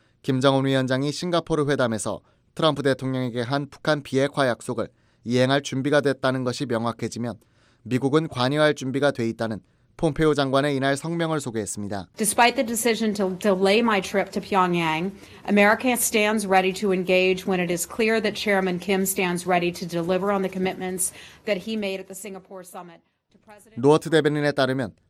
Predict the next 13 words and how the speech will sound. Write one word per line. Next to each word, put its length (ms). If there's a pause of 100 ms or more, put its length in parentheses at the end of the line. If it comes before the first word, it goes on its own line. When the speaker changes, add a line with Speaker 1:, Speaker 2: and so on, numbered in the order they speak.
Speaker 1:
폼페오 340
장관은 380
성명에서 580 (400)
전 180
세계는 320
김 180
위원장이 480
약속을 400
지켜야 360
한다는데 520 (360)
의견이 380
일치돼 400
있고 340